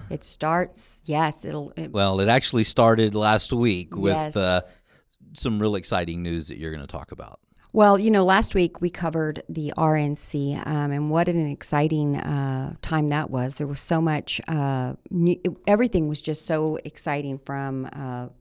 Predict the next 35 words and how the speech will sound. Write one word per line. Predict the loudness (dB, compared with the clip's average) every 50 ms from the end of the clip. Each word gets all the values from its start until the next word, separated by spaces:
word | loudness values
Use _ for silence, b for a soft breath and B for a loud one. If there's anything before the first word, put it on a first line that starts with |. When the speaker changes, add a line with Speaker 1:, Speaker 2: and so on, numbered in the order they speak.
| -16
Speaker 1:
protesters | -8 -6 -4 -4 -4 -4 -4 -6 -4 -6 -6 -6 -4 -4 -4 -6 -6 -8
and | -8 -8 -8 -10 -12
from | -12 -10 -8 -6 -6 -6 -8 -8 B B B B B B B B B
individuals | -6 -4 -2 0 0 0 0 -2 -2 -2
showing | -2 -2 -2 -2 -2 -2 -4 -4
up | -4 -2 -2 -4 -4 -6
and | -8 -10 -10 -8
wanting | -10 -10 -10 -10 -10 -10
to | -12 -14
put, | -14 -14 -14 -14 -14 -16 -16
uh, | -12 -12 -10 -10
someone | -10 -10 -8 -8 -8 -6 -4 -2
else | -2 -2 -2 -4 -4
on | -6 -6
the | -6
ticket. | -6 -8 -10 -10 -8 -10 -10
There | -10 -12
was | -12 -10
just | -10 -10 -10 -10
a | -10
lot | -8 -6 -6 -4 -2 -2 -2 -4 -6 -10 -14 -14
of | -14 -14 -12
information | -12 -12 -12 -12 -10 -8 -8 -6 -6 -6 -6 -8 -8 -8 -8
swirling | -8 -8 -8 -8 -8 -8 -8 -8
around. | -8 -8 -8 -8 -6 -8 -8 -6
And | -4 -2 -2
at | -2 -2 -4
the | -4 -2 0 0
end, | 2 2 2 0 -2
it | -4 -6
was | -8 -10 -10
a | -12
really | -12 -12 -12 -12 -12 -12
great | -10 -10 -8 -8 -10 -12 -16 -10
conference. | -6 -6 -6 -4 -2 -2 -2 -2 0 -2 -4